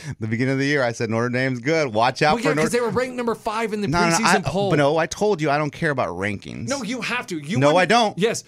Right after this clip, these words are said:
Speaker 1: I
Speaker 2: You,
Speaker 1: don't care
Speaker 2: if
Speaker 1: about
Speaker 2: they,
Speaker 1: rankings.
Speaker 2: if they were not
Speaker 1: Rankings are full of crap.
Speaker 2: If they were not number five, you would not have said, "Oh, they're good."
Speaker 1: Like, I coulda put, I coulda come out with a ranking.
Speaker 2: Okay,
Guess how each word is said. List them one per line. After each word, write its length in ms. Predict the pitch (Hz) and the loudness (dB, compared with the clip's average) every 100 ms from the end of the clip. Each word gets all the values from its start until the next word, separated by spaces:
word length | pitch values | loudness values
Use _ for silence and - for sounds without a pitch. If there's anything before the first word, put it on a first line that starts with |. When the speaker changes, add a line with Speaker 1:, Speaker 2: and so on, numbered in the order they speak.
| - | 0
Speaker 1:
I 120 | 156 | 4
Speaker 2:
You, 40 | 247 | 4
Speaker 1:
don't 160 | 269 - | 4 2
care 200 | 233 240 | 4 4
Speaker 2:
if 80 | 262 | 4
Speaker 1:
about 200 | 254 175 | 4 2
Speaker 2:
they, 140 | 156 | 0
Speaker 1:
rankings. 80 | 131 | 0
Speaker 2:
if 120 | 240 | 0
they 140 | 240 269 | 0 2
were 140 | 175 | 4
not 160 | 226 247 | 4 2
Speaker 1:
Rankings 180 | 247 - | 0 2
are 140 | 170 147 | 2 2
full 380 | - 214 220 202 | -2 0 2 0
of 100 | - | -2
crap. 400 | - 180 175 - - | 0 2 0 -4 -2
Speaker 2:
If 180 | 233 180 | -2 0
they 120 | 247 | -2
were 140 | 269 285 | -2 -2
not 180 | 277 220 | -2 -2
number 240 | 240 240 | -2 -2
five, 400 | 233 214 185 147 | -2 -2 -2 -2
you 120 | 180 | -2
would 100 | 208 | -2
not 160 | 202 196 | 0 -2
have 80 | 175 | -2
said, 240 | 202 175 | -2 -2
"Oh, 140 | 190 180 | -2 -2
they're 140 | 165 | -2
good." 400 | 135 156 139 104 - | -2 -2 -4 -6 0
Speaker 1:
Like, 240 | 160 175 - | 4 4 4
I 200 | 175 202 | 4 4
coulda 280 | 226 226 196 | 4 0 0
put, 220 | - 202 - | 0 -2 2
I 120 | 190 | 2
coulda 200 | - 226 | 2 -2
come 240 | 190 180 160 | -2 -2 0
out 120 | 156 | 0
with 120 | 135 | 0
a 60 | 104 | -2
ranking. 440 | 90 131 127 156 | 0 -2 -2 -2
Speaker 2:
Okay, 300 | 185 233 220 | 0 0 -4